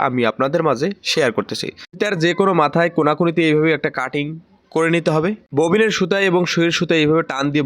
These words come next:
বড় করে নিতে হবে। এরপর আমাদের এই কোনাতে ভালো করে টাক দিয়ে নিতে হবে যেন সেলাইটা ছুটে না যায়। এরপর সুইয়ের সুতা এবং মেশিনের সুতাটা এই ফিতার মাঝ বরাবর এইভাবে বসিয়ে নিতে হবে এবং সুতাটা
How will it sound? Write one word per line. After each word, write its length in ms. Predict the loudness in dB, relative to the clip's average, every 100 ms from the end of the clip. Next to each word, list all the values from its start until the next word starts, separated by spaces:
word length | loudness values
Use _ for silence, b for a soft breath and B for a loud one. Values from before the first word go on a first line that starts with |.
| 2
বড় 140 | 2 2
করে 180 | 0
নিতে 200 | 0 0 0
হবে। 180 | 0 -2 B B B B B B B -8
এরপর 300 | -8 0 2
আমাদের 260 | 2 2 2 0
এই 60 | 0
কোনাতে 380 | 0 0 2 -2 -2 _ B B -4
ভালো 240 | 0 0
করে 160 | 2 0 -2
টাক 160 | -4 -4
দিয়ে 160 | -2 -2
নিতে 120 | -2
হবে 120 | -2 -2
যেন 140 | 0
সেলাইটা 320 | 0 0 0 -2
ছুটে 300 | -2 0 2
না 100 | 0
যায়। 180 | -2 -8 -20 -16
এরপর 220 | -8 -4 -2
সুইয়ের 340 | 0 0 0
সুতা 240 | -4 -2 0 2
এবং 140 | 2 2
মেশিনের 380 | 0 0 -2 -2
সুতাটা 280 | -4 -2 0 0
এই 140 | 0
ফিতার 300 | -2 -2 -2 0
মাঝ 200 | 0 0
বরাবর 260 | 0 2 2
এইভাবে 260 | 2 2 0
বসিয়ে 320 | -2 -4 -6
নিতে 140 | -2 0
হবে 180 | 0 -6 _ B B B
এবং 160 | -4 -2
সুতাটা 360 | -2 0 0